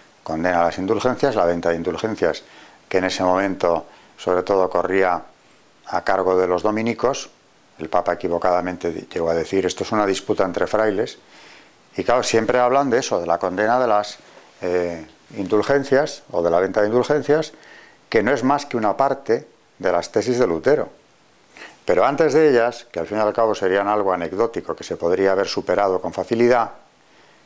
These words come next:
eh, esto es ahora en la víspera de Todos los Santos, pero sin embargo ya en septiembre de ese mismo año, mil quinientos diecisiete, había publicado en Wittenberg noventa y siete tesis contra la teología escolástica,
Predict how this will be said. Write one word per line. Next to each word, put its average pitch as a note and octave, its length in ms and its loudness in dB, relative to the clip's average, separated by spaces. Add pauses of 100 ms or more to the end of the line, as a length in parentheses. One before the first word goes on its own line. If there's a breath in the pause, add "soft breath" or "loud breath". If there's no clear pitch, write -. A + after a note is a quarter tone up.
(160 soft breath)
eh, D#2+ 380 -4
esto - 220 -6
es E2 100 -2
ahora F#2+ 220 2
en E2+ 40 -6
la E2 100 -2
víspera F2+ 360 -2
de E2+ 60 -2
Todos F#2 200 2
los G2 120 0
Santos, A2+ 560 -2 (800 loud breath)
pero E2+ 160 -2
sin E2 160 -4
embargo F2+ 300 0
ya F#2 100 2
en F#2 60 -2
septiembre G2 480 2
de F2 80 2
ese F2 140 -6
mismo F#2 320 0
año, G#2 300 0 (440 loud breath)
mil - 160 -8
quinientos E2+ 380 -2
diecisiete, G2 640 2 (420 loud breath)
había F#2 280 2
publicado G#2 520 2
en G2+ 120 -2
Wittenberg F#2 480 0 (560 soft breath)
noventa A#2 560 0
y G#2 40 -2
siete A2 320 2
tesis G2+ 420 -4
contra A2 480 0
la F#2+ 160 0
teología F#2 560 0
escolástica, - 800 -4